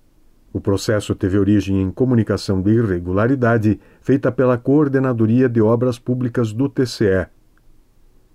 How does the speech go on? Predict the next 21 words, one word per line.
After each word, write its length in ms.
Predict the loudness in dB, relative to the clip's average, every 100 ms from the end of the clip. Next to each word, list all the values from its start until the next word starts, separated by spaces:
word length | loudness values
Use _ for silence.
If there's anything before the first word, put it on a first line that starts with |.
| _ _ _ _ _ _ _
A 80 | -2
auditoria 800 | 0 0 0 2 4 4 2 0 -8 _
foi 220 | 0 2
resultado 720 | 2 2 -2 -2 0 0 0 0
de 80 |
ação 340 | 0 0 -2 0
desenvolvida 680 | 0 0 0 2 2 0 0
como 220 | -2 -2
parte 360 | -2 -4 -4 -8
do 120 | -6
Plano 400 | -2 0 0 0
Anual 360 | 0 0 -2
de 120 | -6 -10
Fiscalização 920 | -4 -4 -2 -4 -4 -6 -2 -2 -2
de 120 | 0
dois 280 | 2 2 2
mil 240 | 2 2
e 60 | 2
dezessete 760 | 0 0 -2 0 -2 0 -4
do 180 | -4 -4
Tribunal. 580 | -4 -2 0 0 -2